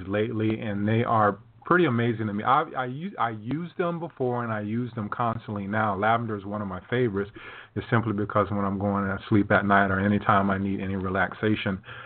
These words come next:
I'll use lavender. But, um, the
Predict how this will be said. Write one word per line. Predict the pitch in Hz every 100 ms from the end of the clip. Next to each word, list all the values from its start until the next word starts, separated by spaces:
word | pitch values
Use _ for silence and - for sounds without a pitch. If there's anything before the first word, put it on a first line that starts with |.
| - -
I'll | 98 98
use | 98 101 92
lavender. | 101 110 117 90 92 - - - - _
But, | 110 117 110 -
um, | 117 110 107 117
the | 113